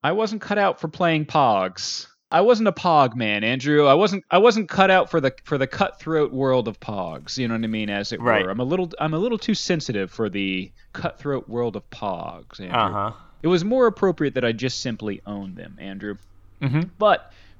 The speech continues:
Speaker 1: people loved playing Pogs, Andrew. That didn't stop. Not everybody was like me.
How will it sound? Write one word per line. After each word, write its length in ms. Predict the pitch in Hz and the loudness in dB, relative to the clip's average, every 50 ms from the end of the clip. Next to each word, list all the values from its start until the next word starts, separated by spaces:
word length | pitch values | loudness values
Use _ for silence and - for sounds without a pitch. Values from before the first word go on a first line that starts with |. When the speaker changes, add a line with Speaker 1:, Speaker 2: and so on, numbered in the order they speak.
| - | -12
Speaker 1:
people 360 | - - 262 269 - 285 208 147 127 | -6 -4 -4 0 2 2 2 2 2
loved 400 | 123 127 123 113 101 - - - | 4 4 4 4 4 0 -4 -8
playing 280 | - 110 104 98 95 | -8 -6 -6 -6 -4
Pogs, 320 | - 107 101 95 98 98 110 | -2 -2 0 0 -2 -4 -6
Andrew. 180 | 104 101 117 | -8 -6 -4
That 200 | 107 147 180 202 | -2 0 -2 -2
didn't 240 | - 160 110 117 101 | -2 -6 -8 -8 -10
stop. 360 | - - - 110 104 101 - | -8 -2 0 0 0 0 -2
Not 200 | 131 160 190 202 | -2 -2 0 0
everybody 300 | 185 160 143 135 117 104 104 | 0 0 -2 -2 -4 -6 -6
was 160 | 101 101 95 | -6 -6 -6
like 280 | 107 98 95 95 - 98 | -6 -6 -6 -6 -8 -10
me. 360 | 98 98 98 98 101 104 | -10 -8 -6 -6 -8 -8